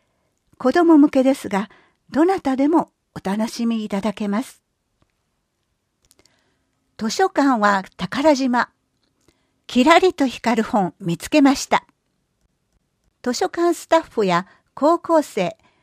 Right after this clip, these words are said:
大学生ボランティアの皆さんのおすすめ本を展示しています。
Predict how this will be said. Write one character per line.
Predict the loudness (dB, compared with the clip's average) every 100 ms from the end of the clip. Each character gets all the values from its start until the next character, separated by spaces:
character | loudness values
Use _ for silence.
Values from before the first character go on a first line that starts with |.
| _
大 | -2 2 2
学 | 2 -2 -10
生 | 0 2 2
ボ | 0 0
ラ | 2
ン | 2
テ | 0
ィ | -2
ア |
の | 0 -2
皆 | 2 2 2
さ | 0 -4
ん | -2
の | -4 -6
お | -8
す | -6 -4
す | 2
め | 2
本 | 4 2 2 0
を | -4
展 | -4 -4 -2
示 | -4
し | -4
て | -4
い | -2
ま | -4 -6
す。 | -10